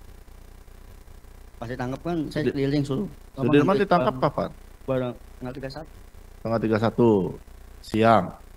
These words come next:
Speaker 1: Iya.
Speaker 2: Ya.
Speaker 1: Sore.
Speaker 2: Sore. Malamnya kamu lihat bambu itu?
Speaker 1: Ya, sebelumnya ngambil, apa, batu dulu, Pak. Batu tuh saya dibawa ke penyidik, polisi lagi gergaji batu, apa, kayu, Pak, bambu.
Speaker 2: Jam berapa kamu
Speaker 1: Ya.
Speaker 2: lihat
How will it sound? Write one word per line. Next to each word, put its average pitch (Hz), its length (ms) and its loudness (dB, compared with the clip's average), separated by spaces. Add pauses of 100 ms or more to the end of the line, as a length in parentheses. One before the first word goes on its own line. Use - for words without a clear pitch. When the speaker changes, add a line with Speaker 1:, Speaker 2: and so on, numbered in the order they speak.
(120)
Speaker 1:
Iya. 110 240 -14
Speaker 2:
Ya. 123 180 8 (220)
Speaker 1:
Sore. 131 320 -6 (340)
Speaker 2:
Sore. 107 560 4 (220)
Malamnya 113 680 4 (460)
kamu 131 320 4
lihat 127 160 6
bambu 123 240 6
itu? 127 400 6 (460)
Speaker 1:
Ya, 113 160 -14
sebelumnya 131 640 -4 (640)
ngambil, 135 400 2
apa, 139 120 -4
batu 127 280 -2
dulu, 165 280 0
Pak. - 200 -12 (240)
Batu 117 320 -4
tuh 156 100 -8
saya 143 220 -2 (400)
dibawa 123 320 0
ke 127 160 -4
penyidik, 131 400 -2 (240)
polisi 127 240 -4
lagi 131 240 -4
gergaji 123 320 -10
batu, 131 400 -8
apa, 147 160 -16 (160)
kayu, 147 240 -10
Pak, - 160 -16 (240)
bambu. 120 320 -6 (480)
Speaker 2:
Jam 117 240 2
berapa 120 240 4
kamu 98 400 -2 (560)
Speaker 1:
Ya. 107 80 -8
Speaker 2:
lihat 101 280 2